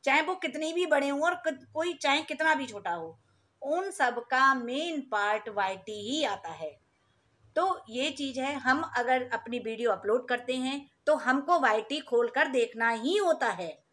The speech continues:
कितना भी हम, चाहे भले हम चार घंटे में देखेंगे, तीन घंटे में देखेंगे, लेकिन हमको अपना वाईटी चेक करना ही होगा,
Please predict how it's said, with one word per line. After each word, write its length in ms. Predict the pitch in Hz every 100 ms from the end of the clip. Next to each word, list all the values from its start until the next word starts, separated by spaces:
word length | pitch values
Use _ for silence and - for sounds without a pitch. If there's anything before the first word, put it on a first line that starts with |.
| _ _ _ _ _ _ _
कितना 320 | 285 285 302
भी 160 | 285 285
हम, 360 | 285 285 285 _ _ _
चाहे 160 | 247 240
भले 180 | 233 254
हम 160 | 269
चार 240 | 262 240 254
घंटे 260 | 247 247
में 140 | 247 233
देखेंगे, 500 | 233 254 247 247 247 _ _ _ -
तीन 160 | 320
घंटे 240 | 311 277 277
में 140 | 262
देखेंगे, 400 | 247 254 240 247
लेकिन 300 | 233 233 247
हमको 280 | 233 220 240
अपना 280 | 240 240 226
वाईटी 360 | 208 196 254
चेक 240 | 247 196 -
करना 240 | 180 202
ही 160 | 226 269
होगा, 440 | 254 254 254 262